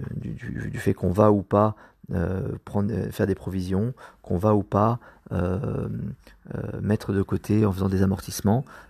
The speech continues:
euh, et ce qui permet à des, euh, collectivités, euh, de rééquilibrer leur budget en, euh, coupant le, leurs dépenses,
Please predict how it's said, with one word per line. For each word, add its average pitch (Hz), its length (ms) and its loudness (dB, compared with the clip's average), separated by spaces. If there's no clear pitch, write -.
euh, 92 340 0
et 117 500 2
ce - 100 -14
qui 98 140 -10
permet 104 400 0
à 110 440 0
des, 107 400 -4
euh, - 220 -6
collectivités, 101 800 0
euh, - 100 -4
de - 260 -6
rééquilibrer 107 720 2
leur 98 140 4
budget 104 460 2
en, 110 260 2
euh, 110 300 -6
coupant 104 340 -4
le, 101 160 -4
leurs 107 140 -6
dépenses, - 360 -12